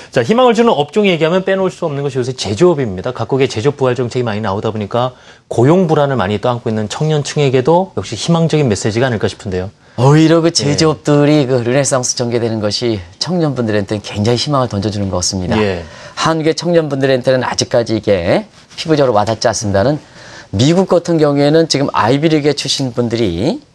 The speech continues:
Speaker 2: 월가만 고용하지 않는다. 지금 제조업들을 간다. 이게 미국이 다시 한번 미국의 강한, 어, 미국의 그 꿈꾸는 큰 요인 중에 하나입니다. 산업 기반,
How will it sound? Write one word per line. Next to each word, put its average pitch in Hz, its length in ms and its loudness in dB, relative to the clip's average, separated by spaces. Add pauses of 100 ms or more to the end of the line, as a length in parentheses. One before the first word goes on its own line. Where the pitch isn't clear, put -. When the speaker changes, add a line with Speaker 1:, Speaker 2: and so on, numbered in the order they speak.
(360)
Speaker 2:
월가만 156 520 2
고용하지 120 340 0
않는다. 95 480 -4 (140)
지금 123 320 0
제조업들을 156 640 0
간다. 101 420 -2 (140)
이게 180 300 2
미국이 147 720 0 (420)
다시 - 260 -2
한번 165 380 0
미국의 135 300 0
강한, 139 600 -2
어, 95 220 -4 (300)
미국의 120 420 2
그 107 120 0
꿈꾸는 139 440 0 (160)
큰 226 260 2
요인 151 160 4
중에 120 120 -2
하나입니다. 98 540 -4 (380)
산업 190 420 2
기반, 160 320 0